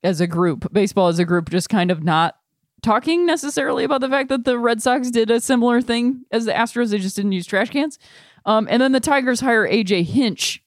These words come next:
the Detroit Tigers hired former Astros manager A J Hinch. Hinch's role in the twenty seventeen eighteen cheating scandal led to his firing by the Astros and a, quote, one-year suspension by the major, by Major League Baseball.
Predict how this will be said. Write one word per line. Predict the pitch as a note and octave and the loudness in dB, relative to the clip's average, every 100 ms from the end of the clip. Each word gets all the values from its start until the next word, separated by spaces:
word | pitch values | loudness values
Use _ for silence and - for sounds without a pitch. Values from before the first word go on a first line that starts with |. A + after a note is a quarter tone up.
| _ - | _ -8
the | F#3 | -4
Detroit | G3 - A#3+ A3 | -4 0 0 2
Tigers | A3 G#3 F#3+ | 0 2 2
hired | G#3 G3 F3 | 2 2 0
former | - A3+ G#3 | 0 2 2
Astros | G#3 A#3 B3 G#3+ | 0 0 0 0
manager | A3 G3+ F#3+ F#3+ | 2 0 2 2
A | F3 | 2
J | E3+ E3 | 2 0
Hinch. | F3+ A3 G3+ - - _ | 2 0 -2 -8 -20 _
Hinch's | - A3+ A#3 G3 | -2 0 0 2
role | G3+ G3+ D3+ | 2 2 2
in | G3 | 0
the | |
twenty | F3 G#3 G#3 | 0 0 0
seventeen | - F#3 F3 - G3 | -2 -4 -4 -6 -6
eighteen | D#3 G3+ - G#3 F3+ | -4 -6 -4 -4 -2
cheating | B3 A#3+ | -2 -2
scandal | A3+ A3 G#3+ F#3+ | -2 -2 0 0
led | E3 D#3+ | 0 -2
to | |
his | E3 C#3 | -4 -4
firing | E3+ F3+ F3+ | -2 0 0
by | E3+ | -4
the | - | -4
Astros | - F#3 - G3 F3+ _ - _ - | -2 -2 -2 -4 -4 _ -20 _ -4
and | F#3 | 0
a, | F#3 D#3 | 0 0
quote, | A3+ F#3+ F3 | 0 0 0
one-year | F#3 A#3 C4+ A3 F3 | -2 0 2 2 0
suspension | - F#3+ G3+ G#3 F#3+ | -4 -4 -4 -2 -4
by | F#3 D#3+ | -2 -2
the | D#3+ | -2
major, | F3 F3 F3 E3+ | -4 -4 -6 -4
by | F3+ | -2
Major | F#3 F#3 F3+ | 0 0 0
League | E3+ D#3 | -2 -2
Baseball. | D3+ - - | -6 -8 -18